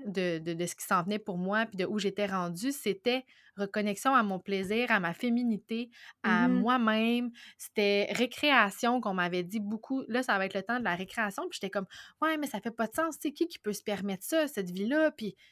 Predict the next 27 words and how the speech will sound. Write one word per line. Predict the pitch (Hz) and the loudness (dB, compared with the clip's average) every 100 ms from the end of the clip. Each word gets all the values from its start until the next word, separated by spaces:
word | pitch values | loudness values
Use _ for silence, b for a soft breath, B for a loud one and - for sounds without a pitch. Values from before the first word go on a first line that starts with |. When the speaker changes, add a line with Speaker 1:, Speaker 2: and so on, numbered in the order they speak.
| b b | b b
Speaker 1:
mais | 185 185 - | 0 0 0
la | 196 196 180 | 2 4 4
vie | 262 | 2
m'a | 262 190 | 2 4
mis | 196 254 | 2 2
ce | - 170 | 0 -2
temps-là | - 214 185 233 | 0 0 2 -2
sur | - 202 | -4 -4
un | 170 | -4
plateau | - 185 226 | -2 -4 -2
d'argent, | 202 170 170 214 233 | -2 -2 0 -2 -4
puis | 190 | -2
j'avais | 170 165 170 | 0 0 -2
juste | 226 - | -4 -6
le | |
choix | 165 214 185 | -6 -4 -6
de | |
dire | 170 170 165 | -4 -6 -6
oui | 175 214 - - | -8 -8 -10 -6
ou | 196 | -2
non. | 180 233 - | -2 -6 -2
Speaker 2:
Mhm. | 226 220 240 233 | 2 4 2 0
Speaker 1:
Puis | 214 | -2
j'ai | 196 202 | 2 2
vraiment | 196 214 214 254 | 4 2 2 0
dit | 208 185 | 0 -2
oui. | 196 | -4